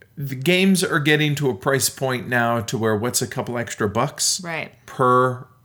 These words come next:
Speaker 1: uh, copy of the game for custom dice. And maybe,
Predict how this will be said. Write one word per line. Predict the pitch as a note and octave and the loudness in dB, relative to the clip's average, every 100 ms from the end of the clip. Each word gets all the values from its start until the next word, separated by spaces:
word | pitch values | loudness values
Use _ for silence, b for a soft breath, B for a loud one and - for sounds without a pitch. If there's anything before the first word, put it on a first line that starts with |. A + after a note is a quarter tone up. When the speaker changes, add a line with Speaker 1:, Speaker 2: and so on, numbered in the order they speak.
| _ B2 | _ -2
Speaker 1:
uh, | G2 F2+ G2 | 0 0 -2
copy | - A2+ B2 B2+ | -2 -2 0 0
of | G2+ | 0
the | G2 | 0
game | A2+ C3 C#3 C3+ | 0 0 0 -2
for | - - A#2 A2+ A2+ G2+ | -4 -4 0 2 2 0
custom | - C3 - A2 G#2 | -2 -2 -2 -2 0
dice. | A#2+ D3 D#3+ - - B B - | 2 0 0 -4 -6 B B 0
And | C#3 B2 | 2 4
maybe, | C#3+ D#3+ G3 | 4 4 2